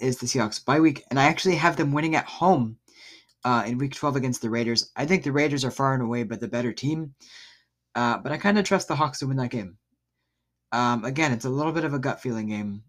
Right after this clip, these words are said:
but I, I trust Pete Carroll to win, uh, that kind of a home game after a bye week, especially with how tough the Raiders' schedule is this year. Uh, week thirteen, Seahawks go to the Rams. I'm gonna have to pick the Rams here. Um,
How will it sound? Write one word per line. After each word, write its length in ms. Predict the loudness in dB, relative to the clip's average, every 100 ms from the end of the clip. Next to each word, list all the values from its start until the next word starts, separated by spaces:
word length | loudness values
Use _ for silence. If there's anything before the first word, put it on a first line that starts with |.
| _
but 160 | -8 -2
I, 260 | 0 0
I 20 | -2
trust 260 | -2 -4
Pete 140 | -6 -6
Carroll 240 | -4 -2
to 100 | -2
win, 360 | -4 -4 -6 -8 _ -20 _ _ _ _
uh, 140 | -4 -2
that 180 | -2 -4
kind 140 | -4
of 60 | -4
a 80 |
home 220 | -4 -4 -4
game 180 | -4
after 240 | -6 -6 -10
a 40 |
bye 160 | -8 -8
week, 340 | -8 -10 -18 _ _ _ _ _ _ _
especially 360 | -4 -2 -2 -2
with 100 | -2
how 120 | -4
tough 280 | -2 -6 -6
the 100 | -8
Raiders' 240 | -4 -4
schedule 320 | -4 -6 -10
is 120 | -10 -6
this 180 | -4
year. 260 | -2 -4 -8 _ _ _ _ _ _ _ _ 0
Uh, 160 | 2
week 200 | 2 -2
thirteen, 560 | 0 -2 0 -2 -4 -8 _ _
Seahawks 380 | -2 2 2 0
go 100 | -2
to 60 |
the 100 | 0
Rams. 380 | 0 0 -2 -4
I'm 120 | -6
gonna 140 | -6 -6
have 120 | -6
to 100 | -10
pick 140 | -12
the 100 | -10
Rams 280 | -8 -8 -8
here. 280 | -8 -8 -12 _ _ _ _ _ _ _
Um, 500 | 0 2 0 -2 -6